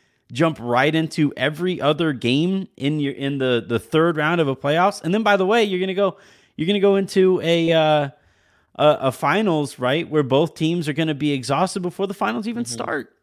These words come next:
Speaker 1: Like, what?
Speaker 2: Yeah.
Speaker 1: I don't understand, like, I don't understand what, what they're doing. I just think Adam Silver sucks at this. Like, I just don't think he's very good at his job. Whatever.
Speaker 2: Well, I think it, well, I think it was the play-in, right? So you, the addition of the play-in, and maybe even we're gonna have a mid-season tournament here, so I think that's just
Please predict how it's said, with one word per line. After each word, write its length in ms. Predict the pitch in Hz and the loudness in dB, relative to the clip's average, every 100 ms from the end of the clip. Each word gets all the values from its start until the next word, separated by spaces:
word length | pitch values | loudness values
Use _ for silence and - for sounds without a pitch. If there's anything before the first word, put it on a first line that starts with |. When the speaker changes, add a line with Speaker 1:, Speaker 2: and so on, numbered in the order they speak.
| - | -6
Speaker 1:
Like, 220 | 127 190 - | -2 -2 -2
what? 160 | 196 - | -6 -6
Speaker 2:
Yeah. 300 | - 123 131 - _ - - - - | -4 -2 -4 -8 _ -20 -18 -18 -8
Speaker 1:
I 140 | - 185 | 0 2
don't 100 | 226 | 4
understand, 560 | 233 208 - 190 190 | 2 -2 -2 -2 -2
like, 220 | 170 147 139 | -4 -4 -2
I 80 | |
don't 100 | 165 | 0
understand 480 | 190 185 165 175 165 | 0 -2 -4 -4 -2
what, 160 | 156 120 | -2 -2
what 160 | 151 | -2
they're 100 | 147 | -2
doing. 140 | 139 139 | -2 0
I 80 | 160 | 0
just 180 | 214 | 0
think 200 | - 185 | -4 -2
Adam 200 | 156 147 | 2 0
Silver 240 | 135 160 131 | 2 0 0
sucks 320 | - 143 - | -2 -4 -4
at 140 | 117 | -12
this. 260 | - - - | -12 -16 -14
Like, 140 | 117 | -6
I 100 | 117 | -2
just 160 | 147 151 | -2 0
don't 160 | 160 151 | 0 0
think 160 | 151 | -6
he's 140 | 127 117 | -6 -4
very 220 | 127 117 | -2 -2
good 120 | 120 | -2
at 100 | 107 | -4
his 120 | 95 | -8
job. 320 | - 92 87 _ _ - | -10 -10 -10 _ _ -8
Whatever. 340 | 101 87 87 | -6 -6 -2
Speaker 2:
Well, 100 | 127 | -2
I 60 | 147 | -2
think 180 | 208 | -4
it, 140 | 160 120 | -6 -6
well, 160 | 117 135 | -2 0
I 100 | 180 | 0
think 180 | 202 | 0
it 40 | 143 | -2
was 140 | 120 | -2
the 80 | 107 | -6
play-in, 500 | - 110 110 110 104 | -10 -8 -6 -8 -8
right? 300 | 104 104 98 | -6 -6 -8
So 100 | - | -12
you, 240 | 110 107 | -12 -10
the 180 | 110 117 | -10 -10
addition 340 | 117 131 127 123 | -8 -8 -10 -12
of 100 | 110 | -10
the 80 | |
play-in, 480 | 110 117 113 113 113 | -12 -12 -10 -10 -10
and 100 | 107 | -10
maybe 220 | 104 107 | -10 -10
even 440 | 107 101 113 113 107 | -12 -12 -12 -12 -10
we're 100 | 113 | -6
gonna 100 | 120 | -4
have 120 | 110 | -4
a 40 | |
mid-season 460 | 107 110 113 110 101 | -4 -8 -8 -12 -12
tournament 440 | - 104 107 107 | -12 -12 -10 -12
here, 220 | 104 107 101 | -10 -10 -10
so 160 | 101 | -10
I 60 | 98 | -10
think 180 | 101 104 | -10 -10
that's 240 | 98 - | -10 -10
just 260 | 104 - | -14 -14